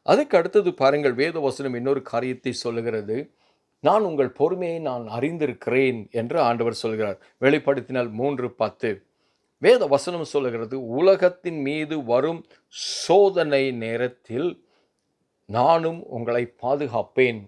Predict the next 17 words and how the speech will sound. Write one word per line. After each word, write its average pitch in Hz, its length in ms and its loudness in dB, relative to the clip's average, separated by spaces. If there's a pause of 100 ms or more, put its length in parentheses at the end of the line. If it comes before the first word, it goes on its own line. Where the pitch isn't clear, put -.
(100)
என்று 120 380 -4
ஆண்டவர் 110 420 -4
சொல்லுகிறார். 104 480 -10 (400)
உலகத்தில் 165 560 2
கொடிய 147 380 -2
நாட்களோ 120 640 -2 (240)
அல்லது 160 480 0
ஒரு 120 340 -4 (260)
பொல்லாத 156 560 0
காலகட்டங்களோ 123 880 -4
பூமியிலே 131 340 -2
வரக்கூடும், 110 800 -4
வரும் 107 560 -2 (240)
என்று 110 280 -6
வேத 117 260 0
வசனம் 110 380 -6
சொல்லுகிறது. 107 460 -8